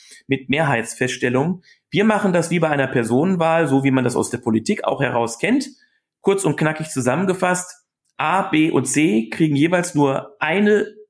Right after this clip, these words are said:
Stimme, die die Eigentümer vergeben dürfen, gerechnet nach Miteigentumsanteilen,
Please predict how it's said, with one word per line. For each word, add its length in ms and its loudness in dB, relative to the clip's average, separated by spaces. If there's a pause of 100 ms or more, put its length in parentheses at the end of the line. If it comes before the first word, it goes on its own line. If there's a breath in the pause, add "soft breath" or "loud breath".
Stimme, 520 0 (240 loud breath)
die 80 -2
die 120 2
Eigentümer 480 0
vergeben 460 0
dürfen, 500 2 (380 loud breath)
gerechnet 720 0
nach 260 -4
Miteigentumsanteilen, 1200 0